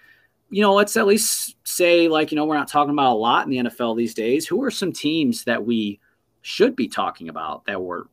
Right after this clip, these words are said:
not really talking enough about, Drake? And, you know, we'll kinda go back and forth for this one, but I'll, I'll let you start. Who should we be talking more about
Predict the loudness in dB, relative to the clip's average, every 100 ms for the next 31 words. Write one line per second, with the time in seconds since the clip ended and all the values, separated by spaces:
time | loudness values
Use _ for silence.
0 | _ -6 0 0 2 0 -2 0 -2 -2
1 | -8 -6 -6 -6 -12 -2 0 0 -2 -10
2 | -10 -10 -12 -14 -16 -12 -6 -6 0 0
3 | 2 -2 0 -2 -4 -12 -6 -4 -4 -8
4 | -8 -6 -6 -10 -12 -8 -6 -6 -6 -6
5 | -6 -6 -8 -8 -4 -4 -4 -4 -4 -2
6 | -2 -2 -2 -4 -4 -6 -8 -10 -8 -6
7 | -8 -10 -12